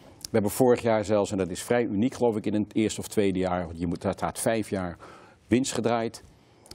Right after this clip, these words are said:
En, eh, we zijn heel actief op social, we leveren content, we zijn partner van de N O C N S F, we zijn partner van A B N amro, we zijn partner van Ego bij het roeien, partner van de Toekomst bij Ajax. Ik weet misschien die vlog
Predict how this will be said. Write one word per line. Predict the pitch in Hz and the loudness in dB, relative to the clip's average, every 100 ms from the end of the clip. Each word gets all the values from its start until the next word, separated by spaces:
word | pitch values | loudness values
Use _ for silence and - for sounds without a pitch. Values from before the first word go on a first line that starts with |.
| - | -4
En, | 117 107 104 | 0 0 0
eh, | 117 | 0
we | 104 | 0
zijn | 113 113 | 2 2
heel | 95 156 | 4 2
actief | - - 107 | 2 0 -2
op | 95 | -2
social, | - 135 127 123 113 | 2 2 2 0 0
we | 104 | 2
leveren | 98 95 - | 0 -2 -4
content, | 95 123 110 | -4 -2 -2
we | 92 | -2
zijn | 98 87 | -2 0
partner | 110 90 90 | 0 0 -4
van | - | -4
de | - | -4
N | 85 | -2
O | |
C | 85 | -2
N | 87 87 92 | 0 0 0
S | |
F, | 131 131 | -2 -2
we | |
zijn | 98 87 | -6 -8
partner | - 85 87 | -2 -2 -2
van | 90 | -6
A | - | -4
B | 87 | -2
N | 90 | -2
amro, | - 123 117 113 | 0 0 0 0
we | |
zijn | 95 90 | -2 -4
partner | 90 85 | -4 -4
van | 92 101 | -8 -4
Ego | - 113 - | -2 -2 -2
bij | 92 | -4
het | 85 | -2
roeien, | 87 135 117 110 - - - - - | 2 2 2 -2 -6 -20 -20 -16 -10
partner | - 107 92 | 0 0 0
van | 90 | -4
de | |
Toekomst | - 110 107 | 0 0 2
bij | - | 0
Ajax. | 98 117 135 - | 0 -2 -4 -2
Ik | |
weet | - 139 | 0 0
misschien | - - 127 | 0 0 2
die | 101 | 2
vlog | - 151 123 - | 4 4 2 -4